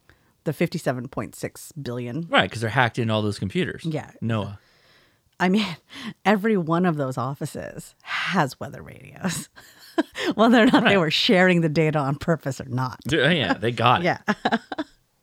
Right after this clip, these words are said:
Speaker 1: Uh, I mean, obviously, a part of this has to be inflationary pricing, right? Like, it's going to cost more because things cost more.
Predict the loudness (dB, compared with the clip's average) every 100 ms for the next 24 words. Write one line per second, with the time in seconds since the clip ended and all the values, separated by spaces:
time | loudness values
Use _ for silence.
0 | _ _ _ _ -18 -14 -14 -14 -14 -16
1 | _ 0 2 2 0 2 4 6 6 6
2 | 6 2 2 0 2 2 2 0 -2 -4
3 | -4 -2 -2 -2 -4 -4 -6 -4 -6 -4
4 | -6 -6 -8 -10 -10 -12 -14 -16 _ _
5 | _ _ _ _ _ _ _ _ _ -6
6 | -6 -6 -4 -4 -4 -6 -16 -20 -20 -20
7 | _ _ _ _ -18 -2 -2 -2 2 4
8 | 6 4 2 -6 -2 0 0 -2 0 2
9 | 0 0 -4 -6 -4 -6 -6 -2 0 0
10 | -2 -4 -2 -2 -4 -6 -4 -4 -10 -18